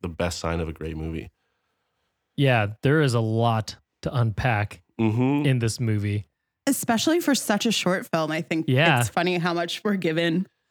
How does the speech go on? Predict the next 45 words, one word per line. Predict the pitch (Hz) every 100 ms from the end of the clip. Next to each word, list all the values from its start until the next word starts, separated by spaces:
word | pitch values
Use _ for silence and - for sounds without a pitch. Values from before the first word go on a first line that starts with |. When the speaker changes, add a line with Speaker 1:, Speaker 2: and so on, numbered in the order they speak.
| _ _ _ _ _ _
Speaker 1:
Well, | 123 127
this | 143
Speaker 2:
Totally. | 139 131
Speaker 1:
movie, | 151 -
Speaker 3:
to | 214
unpack. | 180 180 220 - - - - -
Speaker 2:
Yeah. | 120
Speaker 1:
what's | 107
kinda | - 131 117
cool | - 135 107
is, | 98 98
like, | 95 - - _ _ _ _ _ _ _ _ _ -
that | 107 110
opening | 120 131 117
scene | - 107 101
that | 92
you, | 98 92 -
we'll, | 92 -
we'll | 98 95
t-, | -
I | - 92
mean, | 90
we'll | 92
talk | 90 87
about | 85
what's | 73 65
going | - 82
on, | 80 85
but | 82 -
the | 92 -
opening | 101 107 110 98 95
scene | - 104 104 98
where | 92
there's, | 92 87
like, | 90 -
the |
battle | 82 90 90 104
sequence | 113 135 131 151 151 - -
in | 104
the | 104 110
original | 104 117 131 127 123 117
film | - 113 104 82 76
with | 95 90 90
Brad | 95 98 -
Pitt, | 95 -